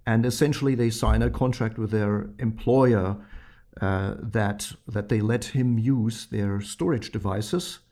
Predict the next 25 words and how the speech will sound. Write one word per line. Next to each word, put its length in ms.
to 560
push 360
power 320
into, 360
but 180
also 680
pull 180
power 340
out, 300
dependent 640
on 220
the 100
demand 800
of 420
that 400
office 520
or 280
the, 380
uh, 40
uh, 500
yeah, 140
or 360
the, 240
the, 300
uh, 60